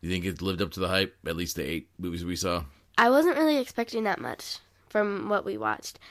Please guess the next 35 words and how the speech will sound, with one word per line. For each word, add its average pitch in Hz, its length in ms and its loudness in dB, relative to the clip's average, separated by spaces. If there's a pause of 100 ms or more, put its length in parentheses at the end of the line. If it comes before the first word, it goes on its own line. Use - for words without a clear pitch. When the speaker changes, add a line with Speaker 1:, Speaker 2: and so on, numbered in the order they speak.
(160)
Speaker 2:
And 220 160 4
there's 196 240 2
more 202 460 0 (340)
movies 240 420 2
that 208 200 0
are 202 120 2
pretty 208 380 -2
amazing, 202 460 -4
too. 208 260 -8 (600)
Speaker 1:
That 82 120 -2
look 80 160 -6
pretty 50 140 -8
amazing. - 320 -12 (100)
Speaker 2:
That, 220 240 -4
yeah, - 160 -8
that - 140 -12
have - 160 -14
pretty 226 220 -10
amazing - 360 -14
actors - 440 -16
in - 460 -18
it. 69 80 -6
Speaker 1:
Yeah. - 100 -10 (680)
More 85 160 -2
Thomas 73 320 -6
Mitchell, 71 300 -6
even. 60 240 -12 (400)
Even 95 240 2
more 82 220 2
Thomas 73 340 -2
Mitchell. 71 300 -8 (1600)
You 90 100 -10
can't 90 220 -2
beat 82 160 -6
that. 50 240 -12